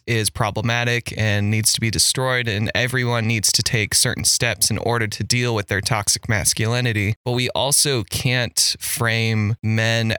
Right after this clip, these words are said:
as survivors within the man box and just put them in the box and be like, "Well,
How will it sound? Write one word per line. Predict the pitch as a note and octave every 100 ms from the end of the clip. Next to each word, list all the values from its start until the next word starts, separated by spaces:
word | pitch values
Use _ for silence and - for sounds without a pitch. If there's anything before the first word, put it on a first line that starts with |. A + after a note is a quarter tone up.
| G2
as | A2+ A2
survivors | A#2 A2 G2+ A2 G2+ F#2+ F#2
within | A#2 - B2 A2
the |
man | G2 G#2+ G#2+ A2
box | A2 E2 G2+ - - - -
and | A2+ G2+ G2
just | A2 F#2+ - - -
put | C3 A#2+
them | A#2+
in | A2+
the | G#2+
box | G#2+ F2 -
and |
be | A2+
like, | F#2 A#2+
"Well, | A#2+ A2 G2